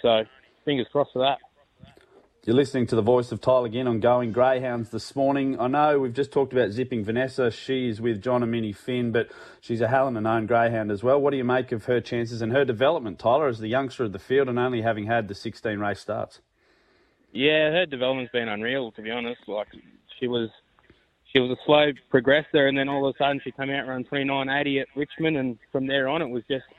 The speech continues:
Speaker 1: showtime. She hasn't really taken a step back, so Minnie can get 'em firing on a big night, you know that.
Speaker 2: Yeah, she's certainly in form at the moment. I spoke to Marty,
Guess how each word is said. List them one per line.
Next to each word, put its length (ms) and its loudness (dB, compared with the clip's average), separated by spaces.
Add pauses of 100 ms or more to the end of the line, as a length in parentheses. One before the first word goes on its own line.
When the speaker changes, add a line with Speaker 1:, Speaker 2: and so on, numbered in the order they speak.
(400)
Speaker 1:
showtime. 460 -2 (240)
She 180 -6 (300)
hasn't 180 4
really 180 0
taken 300 0
a 40 -10
step 180 0
back, 260 2
so 220 0 (720)
Minnie 200 2
can 140 -4
get 140 6
'em 80 -4
firing 320 4
on 100 -2
a 40 -6
big 180 0
night, 240 0
you 40 -4
know 140 -2
that. 160 0 (960)
Speaker 2:
Yeah, 300 2
she's 240 -6
certainly 300 2
in 100 -2
form 300 0
at 60 -4
the 40 -4
moment. 340 2
I 40 -10
spoke 300 0
to 40 -4
Marty, 400 2